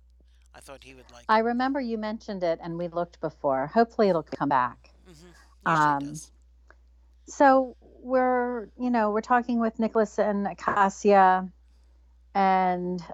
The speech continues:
Speaker 2: Acacia had said that they had fled to Rio, adopted new identities and birth dates, um, and she did fess up that she was actually thirty-seven, um, instead of, uh, what she had told him. Uh, she then asked where her mother was,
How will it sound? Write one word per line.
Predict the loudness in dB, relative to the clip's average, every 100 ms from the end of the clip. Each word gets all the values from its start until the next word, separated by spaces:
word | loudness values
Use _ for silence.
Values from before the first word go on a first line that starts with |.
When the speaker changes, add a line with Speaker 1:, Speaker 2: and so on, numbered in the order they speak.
| -8
Speaker 2:
Acacia | -2 0 2 2
had | 4
said | 2 2
that | -6 -6
they | -4
had | -4
fled | 0 2 2
to | 2
Rio, | 0 4 4 4 4 0 -4 -14 _ _ _ _
adopted | -8 0 0 0 -4
new | -2 -4
identities | 0 -2 -2 -4 -2 -2 -2
and | 0
birth | 0 2 2
dates, | 2 2 -8 -20 -20 -20 _ _ _ _ -2
um, | 2 2 0
and | -4 -6
she | -6 -2 2
did | 4 4 2
fess | 2 2 4
up | 2 2 _
that | -12 -10
she | -10
was | -6
actually | -6 -6 -8 -8
thirty-seven, | -4 -2 -4 -8 0 2 4 0 -4 -10 _ _ -20 -20 _ _ _ -2
um, | 0 0 -4 -8 -12 -16 -20 -18 -12
instead | -8 0 2 2
of, | -4 -10 -4 0
uh, | 2
what | 0 -4
she | -2
had | -4
told | 0 0 2
him. | 2 2 2 -2 _ _ _ _ _ 0
Uh, | 2 4
she | 2 -2 0
then | 0 0
asked | -4 -6 -8 -2
where | 0 2
her | 0 0
mother | 0 0 0
was, | -2 -4 -10 -20